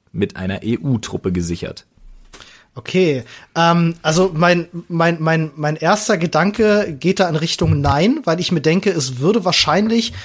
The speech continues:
Speaker 2: weitere militärische Aufrüstung bedeuten und ich mich gerade frage, was das für die Armeen der einzelnen Länder bedeuten würde.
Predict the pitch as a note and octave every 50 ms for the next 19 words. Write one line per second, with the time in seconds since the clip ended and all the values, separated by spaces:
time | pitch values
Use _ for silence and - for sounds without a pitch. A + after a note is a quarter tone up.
0 | - - - - - - A#2 C3 D3 F#3+ G3 A3+ G3+ G3+ F3+ G3 F#3+ F#3+ F3+ -
1 | F#3+ G3 G#3+ - - D#3 D3+ F3 F#3 - - A#3 A3+ - B3+ A#3 G#3+ A3+ F#3+ G3+
2 | G#3 A3+ A3+ A#3+ B3+ B3 - F#3+ F3 G3 A3 A3+ - - - - F3+ - G3+ F#3
3 | E3 - - E3 E3 E3+ - - - - D3+ D#3+ F3+ F3+ F#3+ F#3 F#3 - - -
4 | - - - - - - - C#3 C#3+ E3 D#3+ - - F3 - - - G3 D#3 D3
5 | F3+ D#3 D3 D#3 D3+ F3+ G3 F#3 F3 D3+ D3+ E3+ F3 - - E3 D3+ C#3 C#3 E3+
6 | A3 G#3+ D#3 C3 A#2+ B2 B2+ A#2 A#2+ A#2 - B2+ A#2 A2+ A#2 A2 G#2+ A2 -